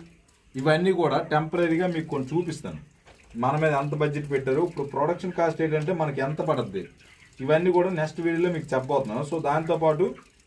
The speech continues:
ఆ సిక్స్ మీద ఎంత పెట్టారు, ఇక్కడ ఫీడ్ మీద ఎంత పెట్టారు కూడా అమౌంట్లు,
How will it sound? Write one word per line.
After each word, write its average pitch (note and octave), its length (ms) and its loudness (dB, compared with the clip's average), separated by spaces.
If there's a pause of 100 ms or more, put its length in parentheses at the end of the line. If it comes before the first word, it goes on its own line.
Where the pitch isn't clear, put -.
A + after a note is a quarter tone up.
(1200)
ఆ C3+ 200 6
సిక్స్ D3 320 -8
మీద E3+ 160 0
ఎంత D3+ 220 -2
పెట్టారు, C3+ 520 2
ఇక్కడ C3 200 -6
ఫీడ్ E3+ 340 0
మీద D#3+ 100 2
ఎంత D3 220 0
పెట్టారు C#3+ 280 0
కూడా C3+ 320 0
అమౌంట్లు, C#3 400 -2